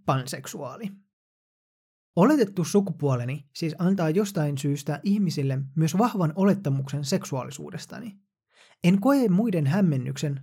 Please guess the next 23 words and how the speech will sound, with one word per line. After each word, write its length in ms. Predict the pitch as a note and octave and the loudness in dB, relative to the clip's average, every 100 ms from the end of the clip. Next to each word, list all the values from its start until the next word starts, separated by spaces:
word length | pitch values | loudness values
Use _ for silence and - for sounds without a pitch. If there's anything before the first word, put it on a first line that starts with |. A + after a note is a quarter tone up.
| - | -2
olevan 240 | D#3+ E3 E3+ | 0 2 4
minun 260 | B3 E3 | 2 2
ongelmani, 600 | C3+ D3 B2+ - F#3+ G#3 - _ - | 0 -2 -4 -8 -10 -12 -16 _ -4
enkä 220 | E3 D#3+ | -2 -2
usko 320 | A3 A#3 - C4 | -2 -2 -4 -6
kertoneeni 720 | - F3 F3 E3+ E3+ E3+ - | -2 -2 0 0 0 0 -2
monellekaan, 640 | C#3+ C#3 C3+ - G3+ F#3+ G3 - _ F3 | -2 -2 -2 -2 0 0 -2 -8 _ -6
mitä 160 | D#3+ | -6
koen 320 | D3+ C#3 - | -2 -2 -2
olevani. 420 | C#3 C3 A#2+ A#3+ - _ _ _ _ _ _ _ - | -6 -10 -10 -14 -16 _ _ _ _ _ _ _ 0
Harvempi 640 | G#3 C4+ C4+ B3+ B3+ - _ | 2 2 0 0 -2 -6 _
toki 200 | F#3+ G3+ | -2 -2
kysyykään 720 | G3+ G3+ D#3 C#3 C3 B2+ - | -2 4 4 4 -2 -4 -4
niin 160 | F3 A3+ | 2 4
henkilökohtaisia, 960 | G3 A#3 F#3+ C#3+ D3 C3+ C#3+ C3+ C#3+ F3 - _ _ | 4 4 2 2 0 -2 -2 -2 -4 -8 -12 _ _
kun 120 | D#3 E3 | 0 4
tarjoan 420 | F#3+ F#3+ F3 F3 | 4 4 2 -2
usein 280 | D3 F#3 F#3 | -2 0 2
helpon 340 | D#3 C#3 D3 | 0 0 -2
olettamuksen. 720 | C#3+ C3 - C#3 G3 - G3 - _ _ _ _ _ _ _ _ | -2 -6 -6 -10 -10 -10 -12 -14 _ _ _ _ _ _ _ _
Toisaalta 560 | G#3 B3+ D3 B2 C#3 C3+ - - | 4 4 2 0 -2 -8 -2 4
ulkoinen 520 | A#3 G#3 E3+ D3 C#3+ | 4 4 4 4 2
naiseuteni 800 | F3+ E3+ D#3+ C3 C3+ C#3+ E3+ | 2 2 2 0 -2 -6 -8